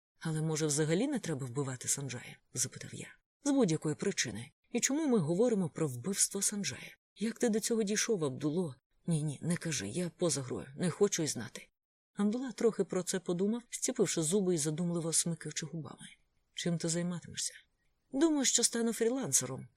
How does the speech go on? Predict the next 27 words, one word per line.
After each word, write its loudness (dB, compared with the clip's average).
відповів -4
я, -4
вдивляючись -4
у -4
тінь 0
думок -2
на 0
його 0
обвітреному -4
обличчі. -6
"Може, 6
приєднаюсь 6
до 4
Дід'є, 2
він 0
роками 2
просить 0
мене -4
про -18
це". 0
"Дуже 2
небезпечно", -2
пробубонів 4
він. -6
"Небезпечніше 4
за 2
це?" 2